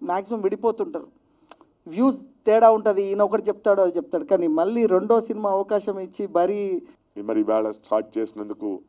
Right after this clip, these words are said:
Speaker 2: ధన్యవాదాలు తెలియజేస్తూ, ఈవేళ రెండు మూడు సంవత్సరాల క్రితం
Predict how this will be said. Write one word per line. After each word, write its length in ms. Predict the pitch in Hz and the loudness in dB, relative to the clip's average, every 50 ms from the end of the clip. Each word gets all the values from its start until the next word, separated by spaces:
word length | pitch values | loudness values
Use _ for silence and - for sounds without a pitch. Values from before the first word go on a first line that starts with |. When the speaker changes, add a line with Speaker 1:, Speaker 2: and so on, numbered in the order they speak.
| _ - - | _ -10 -8
Speaker 2:
ధన్యవాదాలు 460 | 107 110 113 113 113 113 107 110 104 | -8 -6 -4 -2 -2 -2 -2 -4 -6
తెలియజేస్తూ, 600 | 104 107 110 113 113 110 110 - - - 147 147 - _ _ _ _ _ _ - | -6 -6 -6 -4 -4 -4 -6 -6 -8 -10 -10 -10 -12 _ _ _ _ _ _ -4
ఈవేళ 460 | 127 131 131 139 143 151 143 127 - - - _ _ _ _ _ _ _ _ _ _ _ _ _ _ - | 2 6 8 8 10 10 8 6 4 2 -4 _ _ _ _ _ _ _ _ _ _ _ _ _ _ 2
రెండు 180 | 127 143 156 170 | 2 4 4 4
మూడు 180 | 165 165 160 | 4 4 4
సంవత్సరాల 420 | - 151 156 160 147 165 165 165 156 | 4 4 4 4 6 6 6 6 6
క్రితం 380 | 143 156 160 - 147 143 139 | 4 2 2 4 2 2 4